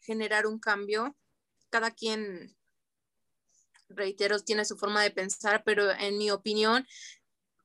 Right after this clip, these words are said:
no están, no tienen un objetivo, que es, ok, pinto el mono-, el rayo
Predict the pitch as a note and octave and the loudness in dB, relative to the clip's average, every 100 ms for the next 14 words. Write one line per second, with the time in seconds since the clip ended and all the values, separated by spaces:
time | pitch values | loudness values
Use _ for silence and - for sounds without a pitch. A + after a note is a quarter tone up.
0 | _ _ - - A3+ B3+ C4 C4 - C4 | _ _ -20 -6 4 6 8 6 4 4
1 | B3 B3 A#3+ A#3 A3 A3 G#3+ G3+ _ - | 4 2 -2 -4 -4 -6 -8 -12 _ -10
2 | B3+ B3 D#4 D4+ C#4+ C#4 - A#3 - C4+ | -6 -2 0 2 4 2 0 -4 0 0
3 | D3+ - - A#3+ A#3+ - A#3+ A#3+ A#3 - | -2 -10 -4 -2 -2 -2 0 4 4 4
4 | C#4+ - C#4+ C4+ A#3+ - - A#3+ - C4+ | 2 4 4 4 2 -2 -4 -2 4 4
5 | B3+ C#4 | 6 2